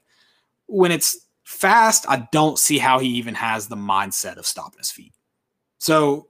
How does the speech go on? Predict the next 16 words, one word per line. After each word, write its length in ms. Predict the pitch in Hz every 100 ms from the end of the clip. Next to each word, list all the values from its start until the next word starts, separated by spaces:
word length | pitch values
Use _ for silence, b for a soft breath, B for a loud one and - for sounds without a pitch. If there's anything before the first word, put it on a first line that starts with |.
| _ _ _ _ _ _ _ _ _
really 420 | 180 170 220 214
interesting 340 | 185 170 160 160
to 60 |
see 140 | 143 143
this 180 | 131 127
week 160 | 127
how 140 | 120 117
he, 220 | 113 113 b b b _
how 320 | - 135 135
he 80 | 123
handles 320 | 123 123 120
the 80 | 123
blitzes, 680 | 107 110 - 104 - - -
uh, 60 | 85
you 160 | 110
know, 180 | 113 107